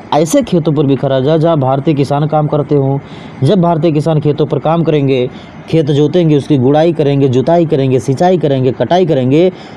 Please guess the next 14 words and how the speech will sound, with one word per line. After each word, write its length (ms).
तो 60
वह 160
राख 220
भारत 360
की 120
धूल 640
के 100
कण 440
कण 240
में 120
मिल 200
जाएगी 500
और 100
भारत 360